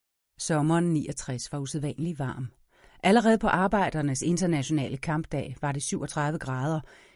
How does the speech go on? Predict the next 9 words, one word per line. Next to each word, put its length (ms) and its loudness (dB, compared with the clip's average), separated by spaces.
I 100 2
fjernsynet 640 4
blev 120 0
der 80 2
transmitteret 720 -2
fra 120 -4
byparken 640 -2
i 100 -6
Faring, 520 0